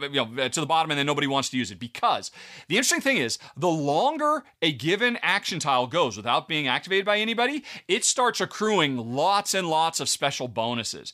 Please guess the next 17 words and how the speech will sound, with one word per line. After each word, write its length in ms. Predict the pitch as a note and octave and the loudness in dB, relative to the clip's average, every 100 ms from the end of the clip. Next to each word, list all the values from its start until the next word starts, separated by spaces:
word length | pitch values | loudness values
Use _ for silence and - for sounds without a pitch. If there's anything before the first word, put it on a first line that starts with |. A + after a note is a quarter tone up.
| - - | -14 -2
And 140 | E3+ | 0
if 120 | E3+ C3 | 0 2
you 180 | A#3 | 0
can 200 | E4+ D#4 | 2 -2
pick 300 | - C4+ C4+ | -2 -6 -2
up 180 | C4+ C4+ | 0 0
one 200 | D3 F3 | -2 0
of 40 | G#3+ | 0
those 160 | G3+ | 2
action 320 | G3 G3+ A#3 | 2 0 -2
tiles 320 | A3 G#3 A3+ E3 | 0 0 0 -2
that 140 | B2 | -2
nope, 180 | C3 - | 0 2
everybody 220 | E3+ G#3+ | 2 2
else 160 | A3+ F3+ | 2 0
has 100 | D#3 | -4
ignored, 380 | C#3 C3 G3 A#3 | -4 0 0 0